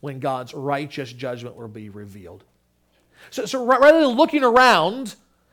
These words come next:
and saying, "Though I deserve it for my sins, I'm not dead yet. I deserve to be dead, but I'm not dead yet." And therefore, knowing God has been patient with me in repenting of my sins. So nope, you just keep sinning and sinning and sinning and sinning and sinning.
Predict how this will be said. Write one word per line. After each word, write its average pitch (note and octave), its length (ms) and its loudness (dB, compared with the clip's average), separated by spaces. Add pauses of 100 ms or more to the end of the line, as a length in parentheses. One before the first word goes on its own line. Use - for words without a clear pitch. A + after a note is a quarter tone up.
(120)
and A3+ 160 2
saying, B3+ 380 0
"Though A#3+ 160 8
I C4+ 240 8
deserve C4+ 640 2
it C4+ 200 2
for D#4 280 0
my C#4 240 2
sins, D4+ 360 0
I'm F#4 240 2
not F#4 220 4
dead G4 240 6
yet. D#3+ 340 -2 (800)
I E4 100 2
deserve G4 340 4
to G4+ 60 8
be F#4 120 8
dead, A3+ 400 4 (220)
but F4 100 6
I'm F4+ 140 8
not F#4+ 260 6
dead G4 260 4
yet." A#3 380 4
And D4 160 6
therefore, E4 480 6 (300)
knowing E4+ 360 6
God D#4+ 200 8
has E4 100 2
been D4 160 -6
patient F4+ 460 4
with D#4 120 0
me C#4+ 140 -6
in C#4+ 80 -4
repenting E4 540 0
of D4 120 4
my C4+ 200 -2
sins. E4 540 -10 (480)
So - 120 -8
nope, G#3 260 -4
you G3 60 -10
just F#3+ 220 -4
keep F3+ 180 -12
sinning G3+ 300 -10
and C#3 160 -12
sinning F#3+ 240 -10
and E3 160 -12
sinning F#3 240 -12
and F#3 120 -14
sinning F3+ 240 -14
and F3+ 140 -14
sinning. G2 300 -18